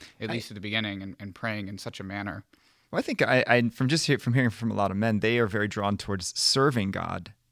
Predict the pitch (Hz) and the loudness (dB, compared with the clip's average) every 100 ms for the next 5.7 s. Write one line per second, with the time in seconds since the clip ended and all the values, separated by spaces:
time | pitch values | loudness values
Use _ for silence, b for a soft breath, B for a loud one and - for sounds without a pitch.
0 | _ - 107 98 104 101 98 92 92 110 | _ -2 0 2 0 0 -4 -4 -6 -2
1 | 107 107 92 - 95 - 92 - 95 - | -2 0 -2 -4 -8 -6 -6 -6 -10 -6
2 | 98 - - - 110 98 107 123 117 90 | -6 -6 -14 -8 -8 -4 0 2 2 4
3 | 135 139 - 98 98 - 131 110 95 82 | 4 6 2 2 0 0 2 2 0 -2
4 | 90 95 98 - 101 90 92 87 87 92 | -4 -2 -2 -2 -4 -2 -6 -8 -8 -8
5 | - 92 - 92 95 92 | -6 -8 -8 -10 -8 -8